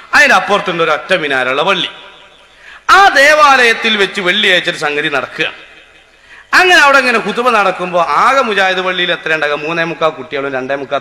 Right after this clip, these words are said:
തന്താരും ഉണ്ടാകുക. അങ്ങനെ അവിടെ ഇങ്ങനെ കുത്തുബ നിർവഹിച്ച് നോക്കുമ്പോഴാണ് എന്താണത്? വയനാട്ടിൽ നിന്ന് ചങ്ങരംകുളത്തേക്ക് ഒരു bus, ladies and gents, ആണും പെണ്ണും കൂടി സമ്മേളനത്തിന് പോകുക.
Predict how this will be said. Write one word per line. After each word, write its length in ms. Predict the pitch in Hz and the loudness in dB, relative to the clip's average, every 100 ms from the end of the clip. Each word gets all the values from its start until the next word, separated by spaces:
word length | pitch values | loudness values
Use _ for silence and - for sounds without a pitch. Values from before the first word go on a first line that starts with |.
| 123 | -4
തന്താരും 320 | 120 123 123 | -4 -2 -2
ഉണ്ടാകുക. 340 | 117 107 101 92 - - _ _ _ - - - | -4 -6 -10 -16 -20 -20 _ _ _ -20 -12 -2
അങ്ങനെ 300 | 294 330 285 | 2 4 4
അവിടെ 260 | 269 320 311 | 4 6 4
ഇങ്ങനെ 260 | 269 233 | 2 0
കുത്തുബ 320 | 190 190 220 226 | -2 -4 -2 -2
നിർവഹിച്ച് 380 | 175 170 165 165 | -2 -4 -6 -8
നോക്കുമ്പോഴാണ് 500 | 156 156 147 139 131 | -12 -10 -6 -4 -4
എന്താണത്? 440 | 123 120 117 110 110 131 | -6 -8 -8 -12 -12 -4
വയനാട്ടിൽ 680 | 180 196 226 262 220 147 139 | 0 2 2 0 0 -2 -4
നിന്ന് 160 | 123 123 - | -4 -6 -4
ചങ്ങരംകുളത്തേക്ക് 920 | 180 247 320 254 156 131 127 131 135 | -4 -2 0 0 0 -4 -4 -6 -6
ഒരു 100 | 127 | -8
bus, 460 | 131 127 - 214 202 _ _ | -6 -8 -8 -12 -12 _ _
ladies 480 | 123 139 156 135 - | -12 -10 -10 -10 -10
and 200 | 117 107 104 | -10 -8 -4
gents, 340 | 107 101 - - - - 180 | -2 -2 -8 -16 -20 -6 0
ആണും 300 | 214 220 156 | 0 0 -6
പെണ്ണും 260 | 139 131 | -8 -8
കൂടി 200 | 127 131 - - | -8 -10 -12 -10
സമ്മേളനത്തിന് 640 | 131 190 185 135 113 110 107 | -8 -4 -4 -4 -10 -14 -14
പോകുക. 200 | 113 | -8